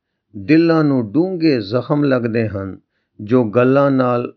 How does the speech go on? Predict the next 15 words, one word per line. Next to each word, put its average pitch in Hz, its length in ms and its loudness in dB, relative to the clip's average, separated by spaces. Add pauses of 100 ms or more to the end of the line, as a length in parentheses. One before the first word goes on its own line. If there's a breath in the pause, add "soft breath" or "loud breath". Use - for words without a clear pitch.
(100)
ਉਪਦੇਸ਼ਾਂ 113 640 -2
ਨਾਲ 110 440 0 (340)
ਝਟਪਟ 110 720 -2 (240)
ਨਹੀਂ 123 240 2
ਮਿਲਦੇ। 87 440 -6 (840)
ਪਰੰਤੂ 151 680 0
ਇਨਸਾਨ 131 680 0
ਪਾਸ 123 520 -2
ਇਨਸਾਨ 123 560 -2
ਨਾਲ 127 280 0
ਹਮਦਰਦੀ 117 640 0
ਤੇ 127 200 -2
ਪਿਆਰ 120 460 2
ਦੇ 123 160 -4
ਸਿਵਾ 98 600 -6